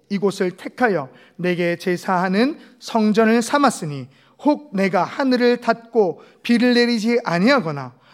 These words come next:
혹 메뚜기들에게 토산을 먹게 하거나 혹 전염병이 내 백성 가운데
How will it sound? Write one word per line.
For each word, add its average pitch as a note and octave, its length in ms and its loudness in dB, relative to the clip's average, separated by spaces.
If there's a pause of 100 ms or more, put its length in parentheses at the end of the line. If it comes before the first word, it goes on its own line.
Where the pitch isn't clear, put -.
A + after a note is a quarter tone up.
(140)
혹 D4 240 2
메뚜기들에게 A#3 880 0
토산을 A#3+ 400 0
먹게 A#3 280 2
하거나 G3 500 -2 (340)
혹 - 200 -2
전염병이 A3 800 2
내 G3 160 -2
백성 A#3+ 460 -2
가운데 A#3+ 460 4